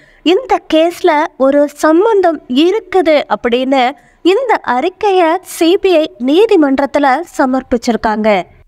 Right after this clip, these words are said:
இந்த கேஸ்ல எவ்வளவோ பெரிய புள்ளிகளும் இருக்காங்க அப்படிங்கிறதும் தெரிய வந்திருக்குது. அந்த குற்றவாளியை காப்பாத்துறதுக்கு போலீஸும் உதவி பண்றாங்க.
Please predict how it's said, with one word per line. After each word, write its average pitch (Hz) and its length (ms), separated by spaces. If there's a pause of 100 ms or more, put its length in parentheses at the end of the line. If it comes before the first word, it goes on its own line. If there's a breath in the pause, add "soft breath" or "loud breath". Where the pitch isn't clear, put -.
(100)
இந்த 508 360 (100)
கேஸ்ல 339 480 (140)
எவ்வளவோ 349 720 (280)
பெரிய 453 420 (100)
புள்ளிகளும் 320 580 (180)
இருக்காங்க 320 840
அப்படிங்கிறதும் 262 720 (160)
தெரிய 294 400
வந்திருக்குது. 220 600 (440 loud breath)
அந்த 440 280
குற்றவாளியை 370 880
காப்பாத்துறதுக்கு 269 720 (340)
போலீஸும் 320 640 (100)
உதவி 294 400
பண்றாங்க. 214 720